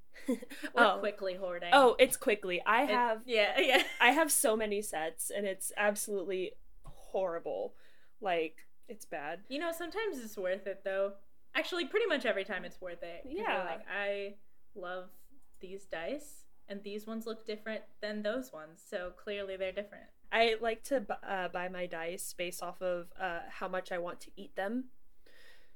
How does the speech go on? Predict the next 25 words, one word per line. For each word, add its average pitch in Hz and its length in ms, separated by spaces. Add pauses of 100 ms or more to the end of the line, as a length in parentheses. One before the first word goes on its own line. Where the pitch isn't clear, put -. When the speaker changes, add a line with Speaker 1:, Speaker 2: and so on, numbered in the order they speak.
(260)
Speaker 1:
So, 190 560 (160)
Speaker 2:
Yeah. 185 100 (380)
Speaker 1:
obviously 220 460
don't 185 180
eat 175 120
your 170 120
dice, - 380 (180)
but, 175 300
and 214 100
I 190 100
don't. 180 340
Speaker 2:
Accountability. 190 720
Speaker 1:
Um, 185 400
however, 185 680 (240)
if - 320 (480)
it 208 160
looks 196 240
like 185 200
I 185 100
could 185 260
eat 196 200
them, 160 280 (100)
I 160 240
want 170 220
them, - 240